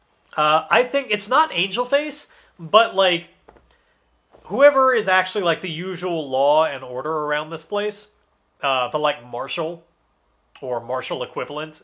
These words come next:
is, uh, kinda comes up to Coyote and wants to talk to him about, uh, like,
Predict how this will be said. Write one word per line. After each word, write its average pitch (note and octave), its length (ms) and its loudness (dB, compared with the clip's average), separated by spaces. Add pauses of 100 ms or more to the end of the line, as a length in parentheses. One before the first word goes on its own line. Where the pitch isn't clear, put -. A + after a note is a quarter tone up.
(100)
is, C3+ 340 -8
uh, C3 440 -2 (920)
kinda G#3+ 200 0
comes G#3+ 280 -4
up G3+ 120 0
to F#3+ 80 -10
Coyote E3 600 -2 (720)
and D3+ 220 -2
wants E3 280 -4
to D3+ 60 -14
talk F3 340 -4
to E3 160 -6
him B2+ 140 -6
about, A#2+ 500 -4
uh, A#2 440 -4 (1600)
like, B2 360 -6